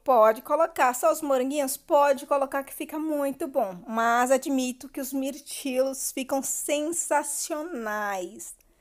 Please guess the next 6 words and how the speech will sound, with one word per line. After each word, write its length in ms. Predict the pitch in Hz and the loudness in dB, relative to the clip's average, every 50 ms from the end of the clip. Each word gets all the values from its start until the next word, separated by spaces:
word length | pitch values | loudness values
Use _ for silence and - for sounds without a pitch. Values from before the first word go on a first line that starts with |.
| _ _ _ _ _ _ _ _ _ _ | _ _ _ _ _ _ _ _ _ _
tá? 380 | - 214 202 208 233 262 285 _ _ _ _ _ _ _ - - _ _ _ | 0 4 4 4 4 2 -4 _ _ _ _ _ _ _ -20 -20 _ _ _
Aí 200 | - 190 233 240 | 0 4 6 6
aqui, 320 | 262 247 - - 302 311 294 | 6 4 2 0 2 4 6
ó, 240 | 269 214 175 160 - _ _ _ _ _ _ _ _ _ _ _ _ _ _ _ _ _ _ _ _ _ - - _ _ _ _ _ _ _ _ _ _ _ - | 6 6 6 4 0 _ _ _ _ _ _ _ _ _ _ _ _ _ _ _ _ _ _ _ _ _ -20 -20 _ _ _ _ _ _ _ _ _ _ _ 0
eu 160 | 233 226 220 | 2 2 2
venho 680 | 196 185 220 254 277 302 311 302 285 247 214 185 185 | 2 4 6 6 6 6 4 2 0 -2 -4 -6 -10